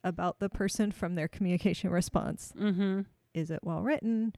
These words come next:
Speaker 1: Do they respond?
Speaker 2: Mm-hmm.
Speaker 1: You know, how quickly, that kind of thing. And that doesn't mean they're, they're literally eliminated or not. Li-, yesterday, I,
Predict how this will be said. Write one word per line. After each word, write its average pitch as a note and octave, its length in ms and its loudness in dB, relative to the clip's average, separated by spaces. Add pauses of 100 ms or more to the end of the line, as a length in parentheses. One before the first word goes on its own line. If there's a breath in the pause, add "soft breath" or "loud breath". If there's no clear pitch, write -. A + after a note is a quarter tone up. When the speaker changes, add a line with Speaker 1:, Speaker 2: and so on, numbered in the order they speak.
(100)
Speaker 1:
Do C4 180 6
they E4+ 160 6
respond? A3 800 2
Speaker 2:
Mm-hmm. G#3 480 2 (480)
Speaker 1:
You F#3+ 160 0
know, E3+ 420 0
how F3+ 160 4
quickly, C4+ 680 0
that - 180 -2
kind G3+ 260 -2
of G3 100 0
thing. F3+ 440 0
And A3+ 180 2
that A3 220 0
doesn't A3+ 440 -2
mean G#3+ 340 0
they're, F#3 180 0 (340)
they're F3+ 180 2
literally F#3+ 640 4
eliminated F3 600 2
or E3+ 100 2
not. E3+ 340 0
Li-, G#3 180 4 (260)
yesterday, F3+ 720 2
I, F#3 140 2